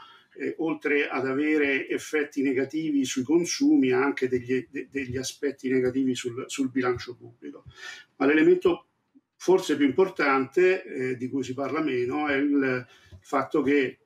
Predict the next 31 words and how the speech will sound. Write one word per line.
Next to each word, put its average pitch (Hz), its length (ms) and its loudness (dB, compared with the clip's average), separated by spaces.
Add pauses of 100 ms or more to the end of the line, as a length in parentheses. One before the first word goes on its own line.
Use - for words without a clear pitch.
ripeto, 127 420 -2
per 123 160 -14
tutta 143 300 -4
l'area 131 580 -2
avanzata 139 800 0
ci 139 160 -2
sono 123 200 -2
stati, 131 600 -2 (360)
eh, 131 600 -2 (560)
c'è - 140 -12
stato 127 240 -2
un 127 140 4
periodo 135 540 4
di 127 180 2
bassa 139 400 0
crescita 135 720 0 (360)
do-, 143 260 0
della 156 280 4
produttività, 123 920 -2
di 127 120 -8
quella 131 280 0
che 127 220 0
gli 135 320 -10
economisti 131 540 -2
chiamano 127 280 4
la 123 60 0
total 123 280 -2
factor 127 380 -4
productivity, 123 680 0
quindi 123 200 2
della, 123 300 0